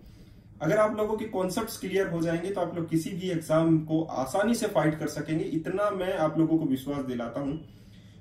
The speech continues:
क्योंकि इसमें आप लोगों को कंप्यूटर की जनरेशंस क्या होती हैं, कहां से कंप्यूटर स्टार्ट हुआ था, कौन सी सन में क्या चीजें आई थी और क्यों आई थी,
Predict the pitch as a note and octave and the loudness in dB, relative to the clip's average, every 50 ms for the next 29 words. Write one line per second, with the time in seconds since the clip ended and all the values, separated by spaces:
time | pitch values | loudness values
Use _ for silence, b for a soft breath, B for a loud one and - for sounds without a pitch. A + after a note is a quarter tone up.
0 | B - E3 E3+ - - A3 - - - F3 E3+ - G#3 G3+ G#3+ A#3+ - - - | B -4 -2 -2 -2 -2 -4 -6 -6 -6 -6 -6 -6 -4 -2 -2 -2 -2 0 -2
1 | E3+ E3 F3 F#3 F#3+ - G#3 G3+ G3+ G#3+ G#3+ - F#3+ F#3 E3+ F3+ F#3+ F3+ G3+ G3+ | -2 -2 -2 -4 -4 -2 -2 -2 -4 -4 -4 -4 -4 -4 -2 -4 -2 -2 -4 -6
2 | - F#3 C#3+ C3+ C#3 D3 D#3+ E3 E3 G3+ G3+ G3+ G3+ - - F3 E3+ E3+ E3+ E3+ | -6 -4 0 0 2 2 2 0 -2 -4 -4 -6 -8 -4 -2 0 0 0 0 0
3 | E3+ D#3+ E3 F3 E3 E3+ F3 E3+ - D3 C#3 D#3 E3 E3 - D#3+ D#3+ D3+ D3 C#3+ | -2 -4 -2 0 0 2 2 0 -2 -2 -2 0 -2 0 -2 0 2 2 4 4
4 | D#3+ D#3+ D#3+ D#3 - - D#3 E3 E3+ D#3+ D#3+ E3 E3 D#3+ - D#3+ D#3+ D#3+ D#3+ B | 4 2 2 0 0 2 2 2 2 4 4 4 4 4 4 2 2 2 2 B
5 | B B B B B B - D3 D#3 F3 - E3 - E3 - E3+ E3+ E3+ E3+ E3 | B B B B B B -2 2 2 2 2 0 -2 -2 -2 0 0 0 0 0
6 | E3+ E3+ D#3+ D#3+ D#3 D#3 D#3+ D#3+ E3 D#3 D3+ D#3+ D3+ D#3 D#3+ D#3+ - G3+ G3+ G3+ | 0 0 -2 2 4 4 4 4 4 4 4 4 4 4 2 2 2 0 -6 -6
7 | - - A#3+ A#3+ G#3+ E3+ C#3 B2 A#2+ - A2 - - - | 0 2 2 4 4 4 2 2 0 -2 -6 -8 -10 -10